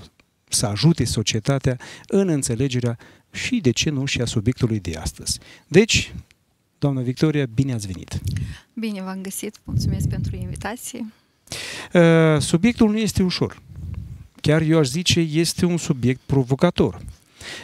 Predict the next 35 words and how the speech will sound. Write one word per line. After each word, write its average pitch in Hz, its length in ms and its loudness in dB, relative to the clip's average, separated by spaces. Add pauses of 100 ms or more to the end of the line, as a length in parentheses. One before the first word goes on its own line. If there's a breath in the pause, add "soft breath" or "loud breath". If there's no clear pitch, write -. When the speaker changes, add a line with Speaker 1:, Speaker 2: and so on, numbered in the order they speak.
(120)
Speaker 1:
Eh, 151 320 6
moștenirea 160 880 4
sistemului 135 720 0
genetic. 117 600 -2 (180)
Pentru 151 260 6
cineva, 139 460 -2
poate 151 400 2
că 143 500 2
va 127 140 -2
zice, 131 400 -2
„Știți, 147 460 -2 (680 loud breath)
nu 175 300 0
mă 143 300 0
interesează 131 640 2
biologia 110 920 2 (460 loud breath)
sau 123 220 2
nu 139 100 2
mă 147 120 2
interesează, 131 720 4 (560)
eu 123 60 -2
știu, 131 400 0
genetica. 139 720 4
Niciodată 127 440 0
nu 131 120 0
mi-a 127 180 0
plăcut 151 460 2
și - 180 0
undeva 151 540 0
pe 139 120 4
acolo, 151 560 2
eu 147 80 2
știu, 143 200 2
sunt 135 240 -2
niște 123 260 0
experiențe.” 139 720 0